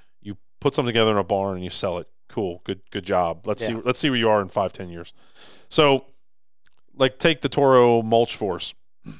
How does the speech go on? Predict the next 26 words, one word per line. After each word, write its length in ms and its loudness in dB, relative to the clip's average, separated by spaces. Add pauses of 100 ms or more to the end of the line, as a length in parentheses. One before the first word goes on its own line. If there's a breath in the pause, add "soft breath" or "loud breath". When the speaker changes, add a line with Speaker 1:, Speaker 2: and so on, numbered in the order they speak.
(140)
Speaker 1:
The 120 -8
thing 260 2
that 120 2
they 100 2
have 200 4
on 140 -6
us 240 -14 (140)
is 140 -4
it 60 0
can 160 -2
dump. 220 2 (1000)
I 140 2
can 140 0
make 180 0
ours 160 2
dump. 300 0 (140)
It's 140 -4
just 120 -8
gonna 100 0
make 140 0
it 80 -4
more 140 -2
expensive 420 -4
and 100 -4
heavier, 460 0 (380)
and 440 -6